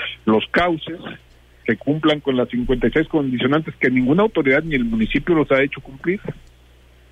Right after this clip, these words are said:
eh, que cumplan con unas, eh, condicionantes de unas mesas de trabajo que hicieron en el dos mil trece, dos mil catorce en la administración de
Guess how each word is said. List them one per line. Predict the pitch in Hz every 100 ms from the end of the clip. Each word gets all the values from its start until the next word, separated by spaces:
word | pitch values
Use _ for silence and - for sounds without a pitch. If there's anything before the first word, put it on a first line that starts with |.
| - - -
eh, | 117 117 117 120 - -
que | 120
cumplan | - 151 170 165
con | - 131 131
unas, | 156 160 - -
eh, | 127 117
condicionantes | - 120 113 123 131 151 156
de | 135
unas | 135 143
mesas | 135 143 143
de | 131
trabajo | 120 123 135 -
que |
hicieron | - 135 139 131
en | 120
el | 113
dos | 113
mil | 123 139
trece, | 139 139 139
dos | 123
mil | 139 135
catorce | 131 - 135 - 135
en | 120 90 110 101
la | 107
administración | 110 - 131 127
de | 120 107